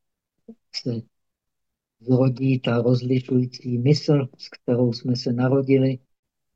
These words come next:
v tomto životě. Předtým jsme měli nevědomost a, eh, toho hrnčíře, který vlastně na-, nám formoval, hm, druh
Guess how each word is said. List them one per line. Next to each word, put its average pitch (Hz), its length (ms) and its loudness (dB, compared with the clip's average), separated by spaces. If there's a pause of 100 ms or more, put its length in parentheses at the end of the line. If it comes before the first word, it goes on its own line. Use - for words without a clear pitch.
(180)
v - 20 -20
tomto 147 360 4
životě. 139 560 2 (180)
Předtým 127 320 -2
jsme 117 220 -4
měli 120 300 0
nevědomost 127 840 0 (560)
a, 120 60 -10 (840)
eh, 113 160 -10 (2000)
toho 117 240 -4
hrnčíře, 127 880 2 (240)
který 123 540 2 (1000)
vlastně 120 560 -4 (560)
na-, 120 220 -2 (100)
nám 117 360 -4
formoval, 131 960 2 (200)
hm, 185 160 6 (880)
druh 127 540 -2